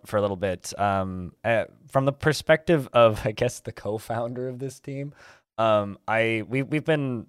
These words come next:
like, sticking out our long-reaching tentacles for a while, trying to grasp around to find another voice to have around this podcast and on the team and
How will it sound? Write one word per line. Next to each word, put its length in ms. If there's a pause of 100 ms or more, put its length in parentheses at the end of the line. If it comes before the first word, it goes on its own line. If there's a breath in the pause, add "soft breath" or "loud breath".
(140)
like, 260 (640)
sticking 420
out 300
our 420 (540)
long-reaching 1000 (680)
tentacles 540
for 180
a 60
while, 420
trying 520
to 440 (220)
grasp 400
around 480
to 160 (240)
find 320
another 320
voice 480
to 220 (420 loud breath)
have 120
around 260
this 140
podcast 760
and 100
on 100
the 80
team 500
and 220